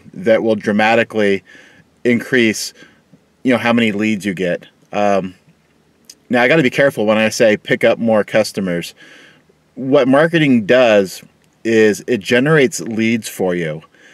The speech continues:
Now, what you do with those leads is a whole different, you know, ball game. But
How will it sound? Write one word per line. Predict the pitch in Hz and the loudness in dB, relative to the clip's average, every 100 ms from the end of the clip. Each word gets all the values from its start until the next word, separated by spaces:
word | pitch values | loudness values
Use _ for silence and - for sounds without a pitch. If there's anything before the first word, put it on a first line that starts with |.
| - - | -20 -4
Now, | 113 110 107 | 0 0 0
what | 120 123 147 | 0 0 2
you | 147 135 | 2 0
do | 98 117 170 | 0 2 4
with | 202 156 | 4 2
those | 113 110 90 | 0 0 -2
leads | 104 110 104 104 - | -2 0 0 -2 -4
is | 90 110 | -4 -2
a | 104 | 0
whole | 131 123 | 2 2
different, | 107 123 113 113 101 95 - _ - _ - | 2 0 2 2 2 0 -8 _ -20 _ -8
you | 110 | -2
know, | 104 90 | 0 2
ball | 113 131 131 | 2 2 2
game. | 107 87 87 - - _ | 0 0 -4 -12 -20 _
But | 104 95 117 110 - | -14 0 2 2 0